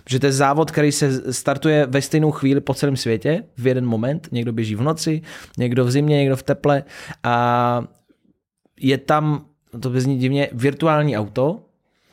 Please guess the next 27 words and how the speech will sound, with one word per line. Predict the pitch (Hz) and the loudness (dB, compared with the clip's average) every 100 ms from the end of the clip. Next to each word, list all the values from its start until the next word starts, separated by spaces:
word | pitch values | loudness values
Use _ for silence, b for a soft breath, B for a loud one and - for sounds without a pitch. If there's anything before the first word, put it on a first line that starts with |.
| b - | b -18
který | - 147 143 143 139 139 135 | -4 2 4 6 6 2 -2
vystartuje | 123 131 131 156 143 151 | -2 0 2 0 2 2
asi | 143 147 | 2 0
půl | 139 139 | 2 2
hodiny | 139 143 | 4 2
po | 131 | -2
startu | 117 139 139 160 170 | -4 -2 0 0 2
a | |
když | 135 135 | 0 0
tě | - | 0
to | 143 | 0
auto | 139 107 | 0 -2
předjede, | - 147 170 190 190 202 B B B | 0 2 4 4 4 0 B B B
tak | - 131 | -4 -2
vypadáváš | 135 131 135 131 123 | 0 2 2 0 0
z | |
toho | 135 123 | 0 2
závodu. | 120 120 101 | 2 0 -4
Pointa | 92 143 147 147 | 0 0 2 2
je | |
ta, | 127 131 | 2 0
že | 131 | 2
veškerý | 120 - 139 | 0 0 -2
to | 135 | -2
startovný | 127 127 113 131 131 127 | -2 0 0 0 0 2
jde | 123 | 0
na, | 117 110 | 0 -2